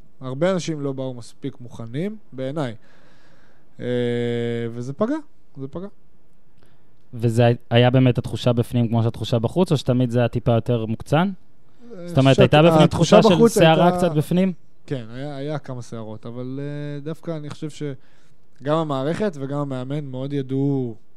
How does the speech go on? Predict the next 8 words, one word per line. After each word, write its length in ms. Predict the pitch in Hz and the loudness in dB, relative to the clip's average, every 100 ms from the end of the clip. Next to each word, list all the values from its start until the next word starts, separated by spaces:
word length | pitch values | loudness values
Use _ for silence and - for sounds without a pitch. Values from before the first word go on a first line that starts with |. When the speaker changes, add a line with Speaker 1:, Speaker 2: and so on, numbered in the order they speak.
| - | -14
Speaker 1:
כאילו, 340 | - 139 131 107 123 117 | -8 -8 -8 -10 -14 -14
להרגיע, 440 | 113 110 120 139 104 104 | -12 -10 -6 -6 -6 -12
לעטוף 280 | 113 - 135 | -12 -10 -8
באיזה 260 | 143 127 113 | -4 -6 -6
שקט 340 | - 139 127 | -8 -8 -8
כזה, 260 | - 143 165 175 - - - - - - - | -10 -8 -8 -12 -16 -16 -16 -16 -16 -14 -12
שהכל 920 | - 117 113 113 110 - - - 127 | -6 -4 -2 -4 -8 -12 -12 0 2
בסדר, 640 | 117 135 147 147 143 139 | 2 2 4 4 4 4